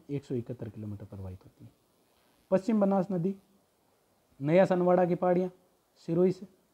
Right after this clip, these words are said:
और जाकम नदी छोटी सादड़ी,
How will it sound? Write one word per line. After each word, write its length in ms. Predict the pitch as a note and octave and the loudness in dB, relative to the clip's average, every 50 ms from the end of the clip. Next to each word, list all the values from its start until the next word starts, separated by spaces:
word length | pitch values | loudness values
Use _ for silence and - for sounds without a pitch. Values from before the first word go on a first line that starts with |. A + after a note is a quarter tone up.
| _ _ _ _ _ _ _ _ _ _ _ _ _ _ _ _ _ _ _ _ _ _ _ _ _ _ _ _ | _ _ _ _ _ _ _ _ _ _ _ _ _ _ _ _ _ _ _ _ _ _ _ _ _ _ _ _
और 240 | - C#3+ D#3+ E3+ G3 - _ _ _ _ _ _ | -4 -2 -2 -2 -4 -10 _ _ _ _ _ _
जाकम 480 | - B2+ D3+ F3+ F3+ - A3 G#3 F3+ C3+ | -2 0 0 0 2 0 -2 0 0 0
नदी 220 | A#2 A2 G#2+ G2 - - _ _ _ _ _ _ _ _ | -2 -2 -4 -8 -8 -14 _ _ _ _ _ _ _ _
छोटी 240 | - D3 C3+ - E3 | -10 -8 -6 -6 -6
सादड़ी, 400 | - - A#2+ A2 G#2+ G2+ G2+ | -6 -6 -8 -8 -8 -10 -10